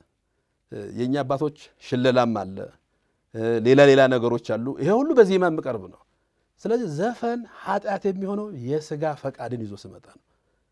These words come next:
ለዚህ ነው የተገለጠ ነው፣ የስጋ ስራም ነው ተብሎ የተቀመጠው እንጂ አንድን ሰው ወይም ደግሞ አንድን የሆነ ነገር ማህበረሰቡ ራሱ በራሱ ለምሳሌ፣ እ፣ በኢትዮጵያ ባህል የሚከበሩ፣ እ፣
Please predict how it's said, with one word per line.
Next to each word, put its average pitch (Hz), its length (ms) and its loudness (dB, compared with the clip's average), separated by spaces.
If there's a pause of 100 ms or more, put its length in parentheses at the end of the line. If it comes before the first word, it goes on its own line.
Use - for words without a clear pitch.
(420)
ለዚህ 139 240 4
ነው 151 80 4
የተገለጠ 175 680 6
ነው፣ 254 200 -6
የስጋ 156 340 0 (100)
ስራም 147 280 0
ነው 131 100 -2
ተብሎ 123 200 -8
የተቀመጠው 98 580 -14 (420)
እንጂ 165 180 -6 (680)
አንድን 175 400 2
ሰው 113 220 0 (800)
ወይም 117 280 0
ደግሞ 160 300 4 (580)
አንድን 135 380 4
የሆነ 151 240 4
ነገር 120 280 -2 (140)
ማህበረሰቡ 170 680 6 (240)
ራሱ 170 300 2
በራሱ 151 320 2
ለምሳሌ፣ 127 440 -6 (600)
እ፣ 104 120 -10
በኢትዮጵያ 120 420 -6
ባህል 135 220 -2
የሚከበሩ፣ 131 680 -2 (600)
እ፣ 135 60 -12